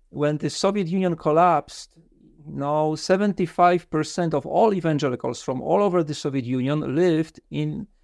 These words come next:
in the territory of the current Ukraine. So it's a, it, it's a strong force. About two percent of the population, uh, with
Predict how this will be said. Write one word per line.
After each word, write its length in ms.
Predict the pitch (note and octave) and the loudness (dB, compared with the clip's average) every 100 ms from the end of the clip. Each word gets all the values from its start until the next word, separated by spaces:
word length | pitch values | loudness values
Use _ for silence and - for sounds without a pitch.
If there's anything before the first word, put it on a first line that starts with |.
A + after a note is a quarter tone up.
| _ - | _ -6
in 120 | D#3+ | -2
the 100 | D#3+ | 0
territory 720 | D#3 F#3 G#3 F#3+ D#3 C3+ C#3+ | 2 4 4 4 2 0 0
of 220 | C#3+ C3+ | -2 -2
the 340 | C3+ D3 C#3+ D#3 _ | -2 -2 -2 -4 _
current 360 | - C#3+ D3+ | 0 0 2
Ukraine. 540 | D#3 E3 - A3 C3+ - _ _ _ _ _ _ - | -2 -2 4 4 4 -4 _ _ _ _ _ _ -8
So 300 | - F3+ F#3 | 2 4 4
it's 260 | F#3 - | 0 -2
a, 120 | F3+ | 0
it, 240 | F3 - F3+ | 0 -2 -4
it's 420 | - G3 E3 - | -4 -4 -4 -2
a 400 | F#3+ E3+ E3 D3+ | 2 4 2 -2
strong 420 | - - F#3+ G#3 | -10 -2 2 2
force. 720 | G#3 - A3 E3+ - - - - | 0 2 4 4 0 -14 -18 -12
About 560 | - D#3 D#3 E3+ E3 - | -4 0 4 6 4 0
two 120 | A3+ | -2
percent 480 | A3 G#3+ F#3 G3+ F#3 | 2 2 2 0 0
of 120 | F3 | 0
the 80 | E3+ | 0
population, 800 | D#3+ E3 F3 E3 D3 - C3 D3+ E3 _ _ _ _ _ _ - - | 0 0 2 2 2 -2 -6 -6 -8 _ _ _ _ _ _ -16 -4
uh, 300 | C#3 C#3+ D3 | -2 0 2
with 160 | E3 | 2